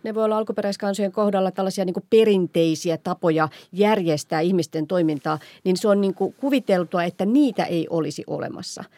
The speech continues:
Ja tää on se ongelma, että se niin kuin alueellinen valtio ja sit tällaiset muut ryhmittymät, ja palatakseni aiempaan, niin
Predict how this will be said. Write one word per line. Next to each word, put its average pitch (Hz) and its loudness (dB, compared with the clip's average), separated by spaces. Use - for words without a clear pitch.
Ja 190 -4
tää 277 4
on 262 4
se 233 2
ongelma, 190 2
että 170 -6
se 196 -2
niin 180 2
kuin - -8
alueellinen 175 2
valtio 175 2
ja 185 -2
sit 214 0
tällaiset 175 0
muut 202 -2
ryhmittymät, 165 -2
ja - -8
palatakseni 196 2
aiempaan, 175 0
niin 165 0